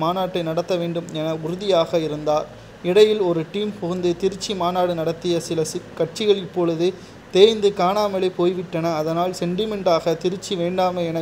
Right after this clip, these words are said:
விஜய்க்கு அறிவுரையும் கூறியிருந்தார்கள். விஜயுமே இதற்கு பிறகு கொஞ்சம்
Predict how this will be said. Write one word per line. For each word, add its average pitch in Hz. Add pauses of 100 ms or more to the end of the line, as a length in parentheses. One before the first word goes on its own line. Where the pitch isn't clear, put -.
விஜய்க்கு 185
அறிவுரையும் 175
கூறியிருந்தார்கள். 160 (480)
விஜயுமே 220
இதற்கு 190
பிறகு 196 (120)
கொஞ்சம் 175